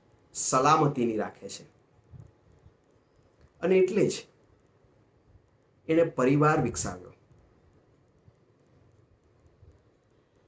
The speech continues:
જ્યારે અઢળક મળે અને કદાચ ખોવાઈ જાય એનો ભય હોય, ત્યારે મનુષ્ય સૌથી પહેલું એ સલામત કરી લે છે કે કમસે કમ મારી જરૂરિયાત જેટલું તો મારી પાસે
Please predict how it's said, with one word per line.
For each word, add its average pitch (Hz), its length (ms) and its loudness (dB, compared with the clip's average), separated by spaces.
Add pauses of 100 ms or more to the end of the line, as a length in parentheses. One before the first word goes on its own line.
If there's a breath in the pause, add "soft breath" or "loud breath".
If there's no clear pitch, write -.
જ્યારે 156 600 4 (720)
અઢળક 160 460 4
મળે 156 460 4 (960)
અને 180 220 4
કદાચ 180 440 0
ખોવાઈ 165 340 4
જાય 165 140 4
એનો 160 120 4
ભય 131 260 2
હોય, 120 300 -2 (640)
ત્યારે 170 180 2
મનુષ્ય 156 500 0
સૌથી 143 400 -2
પહેલું 151 420 0
એ 180 140 2
સલામત 156 480 0
કરી 113 180 -2
લે 104 160 -2
છે 131 180 -6 (1300)
કે 196 100 -6
કમસે 185 420 2
કમ 214 200 4
મારી 160 240 4
જરૂરિયાત 156 520 2
જેટલું 143 280 -4
તો 143 80 -4
મારી 117 200 -2
પાસે 117 380 -4